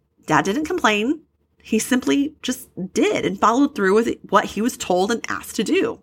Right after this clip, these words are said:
Not really asked <laughs> in the military, right? You're told. Now, this revealed a lot about his character to the next staff sergeant of his second group that he ended up with. So Dad almost became a trainer of sorts and, and just kinda worked right alongside that staff ser-,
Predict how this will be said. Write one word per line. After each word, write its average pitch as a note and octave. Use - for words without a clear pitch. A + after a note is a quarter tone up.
Not -
really B3+
asked F#3
<laughs> -
in A3
the A#3
military, G#3
right? F#3
You're -
told. E3+
Now, D#4+
this E4+
revealed C4+
a A3+
lot G#3+
about F#3
his F#3+
character F3
to F#3
the F3+
next E3+
staff F3+
sergeant E3
of E3+
his -
second A3+
group E3+
that E3
he E3+
ended E3+
up F3
with. F#3
So G3
Dad D#4+
almost D4
became A#3
a G#3
trainer G3+
of D#3+
sorts -
and, F#3
and F#3
just A#3+
kinda A#3
worked G3+
right G3
alongside F#3+
that -
staff G#3
ser-, -